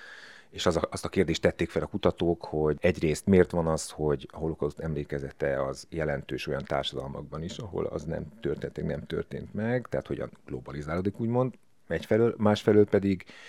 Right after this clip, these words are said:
ö, egyfajta kozmopolitizmusnak hogy adhatja a normatív alapját, ö, a holokauszt emlékezete, vagyis hogyan lehet egy nemzetközi közösséget, kohéziót, politikai integrációt alapozni a holokausztnak az univerzális emlékezetére. Hát az Európai Unió az egyik fő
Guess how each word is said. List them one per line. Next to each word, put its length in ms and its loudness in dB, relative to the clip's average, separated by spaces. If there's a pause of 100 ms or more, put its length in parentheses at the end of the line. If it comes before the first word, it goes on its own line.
(360)
ö, 280 0
egyfajta 440 0
kozmopolitizmusnak 1080 2
hogy 220 -4
adhatja 520 -4
a 40 0
normatív 520 -4
alapját, 760 -6
ö, 80 -8
a 140 -8
holokauszt 440 -6
emlékezete, 540 2
vagyis 240 -4
hogyan 320 -2
lehet 320 -6
egy 100 -6
nemzetközi 640 -8
közösséget, 640 -6
kohéziót, 580 -4
politikai 560 6
integrációt 800 -6
alapozni 520 -2
a 60 -4
holokausztnak 680 -6
az 200 -4
univerzális 560 -4
emlékezetére. 720 -2 (400)
Hát 160 -8
az 180 -4
Európai 440 -8
Unió 300 -6
az 120 -8
egyik 240 -8
fő 280 -4